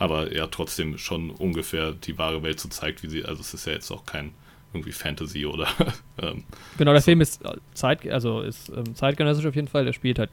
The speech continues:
Speaker 2: im Jetzt.
Speaker 1: Genau.
Speaker 2: Oder der ist von zweitausendsechzehn, aber
Speaker 1: Und er zeigt die Welt auch so ungefähr, wie sie ist oder wie man sie wahrnehmen kann. Also es hat
Speaker 2: Ja.
Speaker 1: jetzt keine, ja,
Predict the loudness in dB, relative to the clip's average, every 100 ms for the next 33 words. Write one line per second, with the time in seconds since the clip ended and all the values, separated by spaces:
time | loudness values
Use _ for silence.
0 | -6 -4 -4 -4 -8 -20 -20 -6 -4 -2
1 | -4 -6 -4 -2 0 2 4 2 2 2
2 | 2 -4 -4 -8 -8 -4 -2 -2 0 0
3 | 0 0 0 0 -2 -4 -4 -2 -2 0
4 | -2 -2 -2 0 0 -2 -4 -4 -4 -4
5 | -4 -4 -2 -2 -2 -4 -6 -6 -6 -6
6 | -6 -4 -6 -6 -4 -4 -4 -8 -14 -20
7 | -16 -8 -8